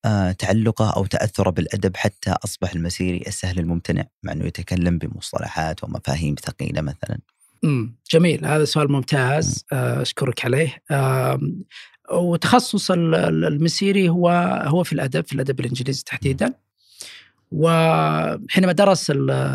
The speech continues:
Speaker 2: الثانوية في دمنهور، درس الثانوية قسم فلسفة، وكاد أن يدخل الفلسفة، آم، إلا أن، آه، أحد، آه، المثقفين الشباب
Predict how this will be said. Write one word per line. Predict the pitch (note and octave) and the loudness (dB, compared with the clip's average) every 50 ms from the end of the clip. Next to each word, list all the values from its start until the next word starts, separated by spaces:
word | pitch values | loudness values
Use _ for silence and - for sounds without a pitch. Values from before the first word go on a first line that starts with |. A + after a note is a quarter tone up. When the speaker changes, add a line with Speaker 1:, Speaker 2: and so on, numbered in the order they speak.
| D3+ D#3+ D#3+ | -4 -6 -8
Speaker 2:
الثانوية | - - - D#3 D3+ C3+ C3 B2+ B2+ C3 C3 | -4 -2 0 0 2 2 0 0 0 0 -2
في | - - C3 B2 | -2 -2 -2 -2
دمنهور، | B2 C3+ C3 C3 B2 B2 B2+ C3+ C#3+ D3 D#3 D#3 D3+ E3 D#3+ D#3+ | -2 -2 -2 0 0 0 0 2 2 2 0 0 0 0 -2 -2
درس | D3 C3 D#3 D#3 D#3 D#3 D3+ - - - | 0 0 2 2 2 0 0 -2 -4 -6
الثانوية | C3 - - C#3+ D3 D3 D3+ D3+ D3+ | -6 -4 -2 0 0 2 2 2 0
قسم | - - C3+ - C#3+ C#3 C3+ | 0 -2 -4 -2 -2 -2 -2
فلسفة، | C3 - C#3+ B2+ A#2 - - - - - C#3 B2+ | 0 0 0 0 0 -2 -6 -8 -10 -10 -8 -6
وكاد | A#2+ C3+ B2+ B2 - - - F#3+ G3 G3+ G3+ F#3+ D#3 F3 | -6 -6 -6 -6 -6 -4 0 4 4 6 6 4 4 2
أن | E3+ D#3+ C#3+ D3 | 0 0 0 -2
يدخل | D3+ - - - C#3 | -2 -4 -4 -4 -4
الفلسفة، | C3 - D#3 D3+ C#3 - - - - E3+ - - _ _ - - - - - _ _ _ - | -2 -2 -2 -4 -4 -6 -6 -2 -2 -2 -2 -2 _ _ -20 -20 -20 -20 -20 _ _ _ -4
آم، | - - D2+ D2+ D2+ D2+ D2 - - - D3 - - - - - - - | 0 0 2 2 2 0 0 0 0 -2 -2 -2 -2 -2 -2 -4 -4 -2
إلا | F#3+ F#3+ F3+ F3 - - | 0 2 4 4 4 2
أن، | D#3+ D#3 D3+ D3+ | 2 0 0 0
آه، | D#3 D#3+ D#3+ D#3+ D#3+ E3 - - D#3 D3+ D3+ D3+ D3+ - - - | 0 2 2 2 0 0 -2 -2 -2 -2 -2 -4 -6 -4 -2 -2
أحد، | D#3+ - - C#3+ C#3+ C#3+ B2+ - - - | 0 0 0 0 -2 -2 -4 -6 -6 -4
آه، | C#3+ C3+ C3 C3 B2+ C3+ C#3 C#3+ - D3 | -2 -2 -2 -2 -2 -2 -4 -4 -4 -2
المثقفين | C#3+ D3 D3 - C#3 - - C#3+ - - C#3+ C3 | -2 -2 -2 -4 -6 -6 -6 -4 -4 -2 -2 -2
الشباب | B2 - - - B2+ C3+ C3+ C3 C3 C3+ C3+ - | -2 -4 -4 -4 -2 -2 -2 -2 -2 -4 -6 -10